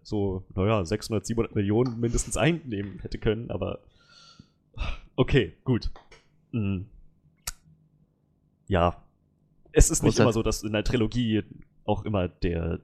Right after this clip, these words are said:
Speaker 1: der erste, der Start, ebenfalls ein Meisterwerk ist. Es muss ja auch irgendeine,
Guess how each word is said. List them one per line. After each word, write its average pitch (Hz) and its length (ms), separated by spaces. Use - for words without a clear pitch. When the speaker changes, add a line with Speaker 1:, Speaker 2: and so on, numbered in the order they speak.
Speaker 1:
der 90 100
erste, 95 340
der 90 140
Start, 95 460
ebenfalls 113 480
ein 101 80
Meisterwerk 95 580
ist. - 120
Es 85 100
muss 131 160
ja 110 80
auch 104 120
irgendeine, 92 480